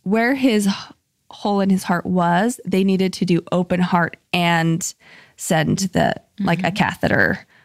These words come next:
Speaker 1: to s-, fix it
Speaker 2: Mm-hmm.
Speaker 1: from both sides.
Speaker 2: Right.
Speaker 1: And so it was a complicated surgery. They wanted him to have more resilience in his body.
Speaker 2: Okay. They
Speaker 1: 'Cause
Speaker 2: didn't
Speaker 1: he
Speaker 2: take
Speaker 1: was
Speaker 2: care of it.
Speaker 1: severely underweight at that point. So at the juncture, then six weeks later, he happened to catch the flu, and his body just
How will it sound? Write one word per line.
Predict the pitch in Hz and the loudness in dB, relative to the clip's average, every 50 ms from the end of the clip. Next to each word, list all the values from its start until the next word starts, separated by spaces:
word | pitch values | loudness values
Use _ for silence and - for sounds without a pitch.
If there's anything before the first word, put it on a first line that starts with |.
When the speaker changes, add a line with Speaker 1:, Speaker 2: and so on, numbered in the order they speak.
| _ _ - | _ _ -4
Speaker 1:
to | - 180 165 - - - _ _ _ | 0 2 2 0 -2 -10 _ _ _
s-, | - - - - - | -16 -16 -16 -16 -12
fix | - - - 190 160 | -6 -2 -2 0 0
it | 175 | -2
Speaker 2:
Mm-hmm. | 180 | -2
Speaker 1:
from | 180 175 160 | 0 0 0
both | 170 - 165 151 - - | 0 0 -2 -2 -2 -4
sides. | - - - - - - - - - 214 | -4 -4 -2 -2 -2 -4 -6 -8 -10 -10
Speaker 2:
Right. | 196 190 175 - - - - - - | -10 -10 -10 -12 -14 -18 -20 -12 -4
Speaker 1:
And | - 196 202 | -2 -2 0
so | 196 240 226 | 0 0 0
it | |
was | - 214 | 2 2
a | 233 | 0
complicated | 214 - - 269 233 233 - 226 - 233 202 190 196 185 | 0 0 -2 -2 0 0 -2 0 0 0 0 0 0 0
surgery. | - 190 185 175 180 180 175 | 0 -2 0 2 2 2 2
They | 185 170 175 | 2 0 0
wanted | 175 185 185 185 185 185 185 185 | 0 2 0 0 0 -2 -2 0
him | 190 196 170 170 | 0 2 2 2
to | 175 180 | 0 0
have | - - 175 165 160 160 180 | 0 0 0 0 0 0 0
more | 180 185 180 180 170 165 165 160 156 156 165 - - | 0 2 2 2 2 0 0 0 -2 -2 -4 -6 -4
resilience | 170 180 175 165 165 165 156 156 156 151 - - - | -2 0 0 0 0 0 0 2 0 0 -2 -2 -2
in | 170 | 0
his | 165 165 151 - | 0 0 0 0
body. | - 139 135 131 139 - 123 107 143 - | -2 -2 0 0 0 0 0 0 0 0
Speaker 2:
Okay. | 202 196 - - 180 165 | -2 -4 -4 -6 -8 -10
They | |
Speaker 1:
'Cause | 156 - - | -6 -2 -2
Speaker 2:
didn't | 214 190 - | -2 0 2
Speaker 1:
he | - 254 | 0 2
Speaker 2:
take | 220 | 2
Speaker 1:
was | 190 185 | 2 0
Speaker 2:
care | - - 185 | 0 -2 -2
of | |
it. | 175 | 0
Speaker 1:
severely | 185 170 165 139 131 - - | 0 0 0 0 0 -2 -2
underweight | - - - - - - - - - - | -2 -2 -2 -2 -2 -2 -2 -2 0 -2
at | - - | -2 0
that | - 143 - - | 0 -2 -2 0
point. | - - - 104 - - 95 - _ _ - - - - - - - | -2 -2 0 -2 -2 -6 -10 -16 _ _ -20 -20 -20 -20 -20 -20 -10
So | - - 196 180 175 170 156 - _ _ _ _ _ - | -4 -2 0 2 2 0 -2 -4 _ _ _ _ _ -2
at | 190 185 196 190 | -2 0 0 0
the | 196 | 0
juncture, | 190 180 214 208 208 214 - 220 | 0 2 0 0 0 0 0 0
then | 190 180 175 175 | 0 2 0 0
six | 180 - - 220 - - | 0 0 -2 -2 -2 0
weeks | - 196 - - - | 0 0 0 2 0
later, | 185 185 170 160 156 151 156 | 2 2 2 2 0 0 -2
he | 170 - 170 | 0 0 0
happened | 185 180 170 - 190 185 | 0 2 0 0 0 -2
to | 175 | 0
catch | - 185 - - - | 0 -2 -2 -2 -4
the | - 170 | -4 -4
flu, | - - 180 180 170 | -2 0 0 0 0
and | - - 165 | 0 0 0
his | 175 165 | 0 0
body | 175 - 180 185 185 180 | 0 0 0 0 0 0
just | 165 160 165 - - | -2 -2 -4 -8 -10